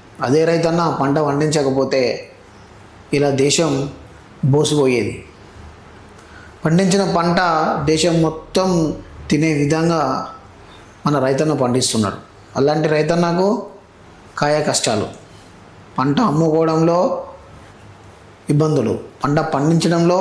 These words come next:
ఇబ్బందులు, పంట అమ్ముకున్న తర్వాత దాన్ని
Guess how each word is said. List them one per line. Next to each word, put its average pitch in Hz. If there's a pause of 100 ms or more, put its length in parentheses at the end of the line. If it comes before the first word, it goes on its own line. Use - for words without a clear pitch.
(680)
ఇబ్బందులు, 139 (400)
పంట 147 (1900)
అమ్ముకున్న 175 (100)
తర్వాత 160 (1900)
దాన్ని 165